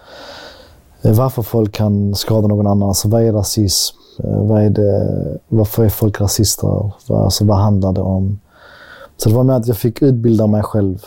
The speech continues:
Eh, det var en del av min väg tillbaka. Och så att jag fick, jag, jag vet att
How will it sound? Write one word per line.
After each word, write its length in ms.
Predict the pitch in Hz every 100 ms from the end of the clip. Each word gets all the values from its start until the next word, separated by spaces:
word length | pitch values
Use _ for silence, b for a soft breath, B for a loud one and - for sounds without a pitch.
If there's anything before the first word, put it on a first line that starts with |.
| - -
Eh, 360 | 131 107 101
det 260 | 104 110 110
var 240 | 107 110
en 180 | 117 113
del 280 | 120 113 110
av 300 | 113 101 101
min 160 | 107 104
väg 220 | 104 -
tillbaka. 600 | 104 104 98 - 101 101 _
Och 160 | 107 101
så 120 | 110
att 160 | 104 110
jag 100 | 98
fick, 320 | 107 - 120
jag, 260 | 113 110 113
jag 80 |
vet 260 | 113 120 -
att 280 | 107 -